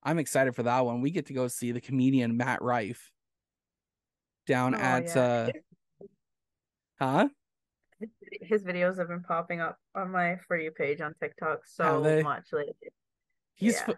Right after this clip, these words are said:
Speaker 1: he's hysterical.
Speaker 2: He is.
Speaker 1: I've, I've watched, like, all three of his specials numerous times on, uh, uh,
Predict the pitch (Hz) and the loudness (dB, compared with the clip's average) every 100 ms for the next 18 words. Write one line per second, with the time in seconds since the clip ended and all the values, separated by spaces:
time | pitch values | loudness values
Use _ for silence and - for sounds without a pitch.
0 | - 180 214 - 196 - - 131 131 120 | 0 2 2 2 -4 -4 -4 -2 0 -2
1 | 117 117 - _ _ _ _ _ _ _ | -4 -4 -8 _ _ _ _ _ _ _
2 | _ - 196 180 156 156 - 156 160 - | _ -12 -4 0 0 -2 2 4 4 2
3 | 139 160 165 156 160 - 147 143 - 131 | 2 2 4 4 2 2 2 2 0 -2
4 | 139 - 143 143 139 - 123 - 127 127 | -2 0 2 2 2 -6 -8 -4 -4 -6
5 | - 131 127 117 123 120 - 127 127 123 | -6 0 0 0 0 -2 -2 -2 0 0
6 | 120 120 117 120 120 - _ _ _ _ | 0 -2 -4 -4 -8 -12 _ _ _ _
7 | _ _ _ _ - 127 120 117 | _ _ _ _ -4 -2 0 -2